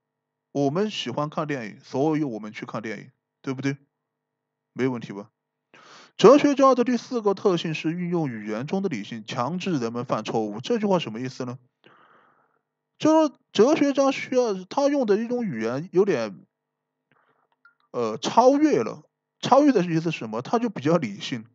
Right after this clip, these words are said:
人们在用大白话在交流的时候，哲学家说，“哎，你这个，可能你这个地方犯了一些错误，你觉得这个地方不对，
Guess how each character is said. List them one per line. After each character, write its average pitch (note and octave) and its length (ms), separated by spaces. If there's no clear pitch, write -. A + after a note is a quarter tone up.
人 G3 180
们 D4+ 140
在 C#4 160
用 G3 240
大 F#3+ 220
白 C3+ 160
话 F3 120
在 E3 120
交 F#3 180
流 D#3+ 100
的 C#3+ 80
时 C3+ 160
候， B2+ 160
哲 C3 160
学 E3+ 120
家 F3 160
说 F3+ 240
，“哎， A#2 220
你 G#2+ 100
这 D#3 140
个， C3+ 180
可 D3 140
能 G3 260
你 B2+ 120
这 E3 100
个 E3+ 80
地 E3+ 60
方 F3 140
犯 E3+ 220
了 C3 40
一 C3 40
些 C#3+ 120
错 C#3 240
误， G2+ 180
你 A2+ 100
觉 C#3 100
得 D#3 80
这 E3 100
个 E3 60
地 D#3 60
方 D3+ 120
不 C#3+ 140
对， C#3 320